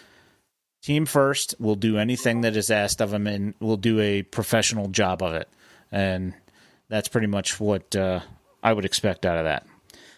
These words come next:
So, like you had mentioned, um,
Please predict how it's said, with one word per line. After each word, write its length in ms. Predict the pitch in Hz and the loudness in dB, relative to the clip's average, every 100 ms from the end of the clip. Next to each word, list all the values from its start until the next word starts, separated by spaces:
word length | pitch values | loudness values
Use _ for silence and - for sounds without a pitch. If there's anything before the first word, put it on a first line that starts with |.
| _ | _
So, 320 | - 196 131 - - | 2 2 2 -4 -10
like 420 | - 127 147 143 | 0 2 2 0
you 200 | 139 143 | -2 0
had 180 | 139 127 | 2 0
mentioned, 420 | 123 139 175 175 - - - - - | 0 0 0 -2 -4 -20 -20 -14 0
um, 560 | 113 113 113 110 101 | 2 4 4 2 -2